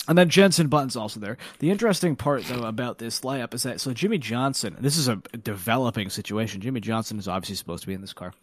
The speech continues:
It's a bit of a big deal. Uh, but the problem is that,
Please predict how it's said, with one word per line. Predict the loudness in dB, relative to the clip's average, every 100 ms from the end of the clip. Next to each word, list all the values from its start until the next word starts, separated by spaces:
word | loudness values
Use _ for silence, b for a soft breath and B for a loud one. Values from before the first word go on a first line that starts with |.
| b b b -12
It's | 0
a |
bit | 2
of | 4
a |
big | 2 0
deal. | 2 0 -2 b b b -4
Uh, | 0 0 0 -2 -6 -6
but | -8
the |
problem | -6 0 6 8 8 4 -2
is | -4 -2
that, | 0 0 -2